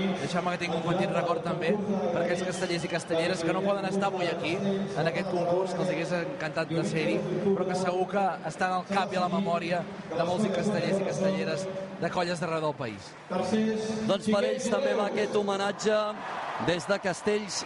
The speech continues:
Speaker 2: a rac u. Cinc hores i trenta-nou minuts, de fet, pràcticament sis hores després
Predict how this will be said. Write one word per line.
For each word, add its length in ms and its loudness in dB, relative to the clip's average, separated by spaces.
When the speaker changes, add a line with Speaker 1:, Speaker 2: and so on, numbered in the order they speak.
Speaker 2:
a 220 2
rac 280 0
u. 140 4
Cinc 240 2
hores 320 2
i 80 0
trenta-nou 800 2
minuts, 480 2
de 160 2
fet, 240 0
pràcticament 560 2
sis 340 2
hores 340 2
després 520 0